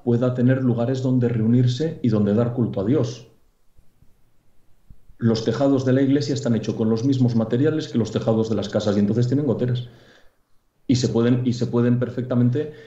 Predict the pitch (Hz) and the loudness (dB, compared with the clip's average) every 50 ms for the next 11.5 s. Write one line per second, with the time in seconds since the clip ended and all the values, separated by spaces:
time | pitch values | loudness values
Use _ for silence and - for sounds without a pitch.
0 | - _ _ - 113 107 104 104 101 101 101 101 98 101 101 101 101 101 - - | -20 _ _ -2 -2 0 0 0 0 0 0 0 0 0 0 -2 -2 -4 -4 -2
1 | 113 101 98 98 117 117 123 131 127 - - 104 95 - 104 113 123 123 - - | -2 -2 0 0 0 2 2 2 2 0 -2 -4 -4 -2 0 0 0 0 -2 -4
2 | - - - - - - 110 - 151 127 127 131 123 127 123 123 123 120 - - | -10 -16 -20 -12 -8 -8 -6 -4 -2 0 2 2 2 2 2 2 2 2 0 0
3 | - 127 127 123 117 113 117 120 120 123 123 123 127 135 139 147 147 147 131 - | 0 0 2 2 2 2 2 0 2 2 2 2 2 2 2 0 0 0 -2 -2
4 | 123 123 135 127 120 123 117 - 113 101 - - - 110 107 104 104 104 101 101 | -4 -4 -4 -4 -2 -2 -2 -2 -2 -2 -4 -4 -2 0 2 2 2 2 0 0
5 | 98 98 101 107 127 135 123 - - 101 101 - - - - - - - - _ | 0 0 0 0 0 0 -2 -4 -6 -8 -8 -10 -14 -18 -20 -20 -20 -20 -20 _
6 | _ - - - - _ _ _ - - - _ - 120 113 117 120 123 113 107 | _ -20 -20 -20 -20 _ _ _ -20 -20 -18 _ -2 0 0 2 2 2 2 2
7 | 110 - - 113 110 110 110 107 113 127 139 131 - - 117 104 101 101 - - | 0 0 -2 0 2 2 2 2 2 0 0 -2 -2 -2 -4 -4 -4 -4 -4 0
8 | 131 135 127 117 104 101 98 101 107 101 - 123 117 120 131 127 117 107 110 104 | 0 2 2 2 2 0 -2 -4 -6 -6 -2 0 2 2 2 2 2 0 0 -2
9 | 98 110 113 - - 139 135 127 - 139 139 147 151 - - - - - 120 110 | -2 -2 -2 -2 -2 -2 -2 -2 -2 -2 -2 -2 -4 -6 -12 -10 -2 2 2 2
10 | 104 - - - - 123 123 139 123 117 110 110 117 123 123 117 - - - 117 | 2 2 -2 -2 -2 -2 0 0 0 0 2 2 4 4 4 2 2 0 -4 -4
11 | 107 - - 101 92 95 - - - | -6 -6 -6 -10 -12 -12 -12 -18 -20